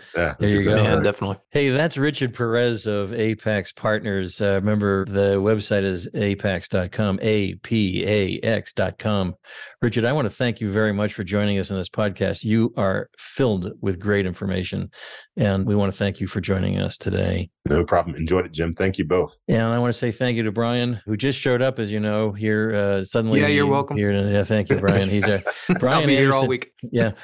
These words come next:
Speaker 2: Brian Anderson is our, uh, content manager. He edits and, uh, produces the podcast. I wanna thank Sam Ward for the intro, outro, and the music, and all of the subscribers out there. You can find this podcast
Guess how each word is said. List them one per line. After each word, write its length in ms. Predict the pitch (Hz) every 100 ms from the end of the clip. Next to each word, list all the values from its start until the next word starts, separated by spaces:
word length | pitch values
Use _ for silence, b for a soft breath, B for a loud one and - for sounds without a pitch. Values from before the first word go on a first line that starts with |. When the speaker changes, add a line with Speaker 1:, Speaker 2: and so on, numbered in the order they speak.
| B -
Speaker 2:
Brian 180 | 143
Anderson 400 | 143 131 120 120
is 160 | 113 104
our, 300 | 107 101 98
uh, 80 | 98
content 480 | - 117 107 110 107
manager. 380 | 104 104 95
He 120 | 92 98
edits 320 | 101 95 113
and, 180 | 98 95
uh, 80 |
produces 440 | 90 98 101 - 90
the 100 | 85
podcast. 680 | 98 98 - 101 98 85 - B B B -
I 60 |
wanna 200 | 98 95
thank 340 | 90 110 101 95
Sam 400 | - 107 101 98
Ward 300 | 101 101 95
for 240 | - 101
the 180 | 95 98
intro, 340 | 104 - 101
outro, 540 | 98 101 - 104 101 98
and 80 | 95
the 40 |
music, 480 | 98 101 101 95 - B B B -
and 280 | 101 101
all 200 | 104 113
of 60 | 107
the 40 |
subscribers 600 | - 98 - 104 104 101 104
out 180 | 101
there. 160 | - 101
You 120 | 104
can 140 | 107 107
find 320 | 110 110 107
this 140 | 101
podcast 640 | - 107 95 104 101 95